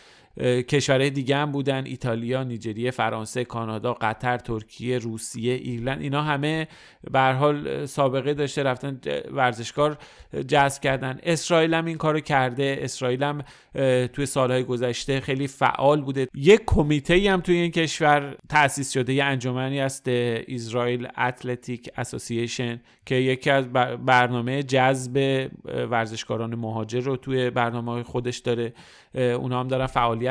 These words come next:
می‌کنن. مثلاً به عنوان مثال تیم بیسبال اسرائیل، اه، بیست و چهار تا بازیکن تیم بیسبال همشون تابعیت این کشور رو دریافت کردن، یعنی به هر حال، اه،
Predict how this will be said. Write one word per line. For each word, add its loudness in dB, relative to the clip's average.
می‌کنن. -4
مثلاً 4
به -2
عنوان -2
مثال -2
تیم -4
بیسبال 0
اسرائیل، -2
اه، -2
بیست -6
و 2
چهار 2
تا -4
بازیکن -4
تیم -8
بیسبال -6
همشون -4
تابعیت 0
این -4
کشور -4
رو -4
دریافت -6
کردن، -8
یعنی -10
به -4
هر -2
حال، -4
اه، -4